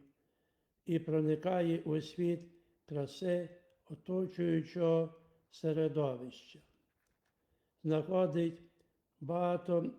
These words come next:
спільних інтересів іншими людьми, живе одним життям з ними, розділяє переживання,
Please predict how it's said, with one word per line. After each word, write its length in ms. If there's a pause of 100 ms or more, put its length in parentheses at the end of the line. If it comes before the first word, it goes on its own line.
(100)
спільних 800
інтересів 1040 (380)
іншими 640
людьми, 600 (1000)
живе 520
одним 460
життям 600 (360)
з 160
ними, 440 (880)
розділяє 920 (440)
переживання, 1160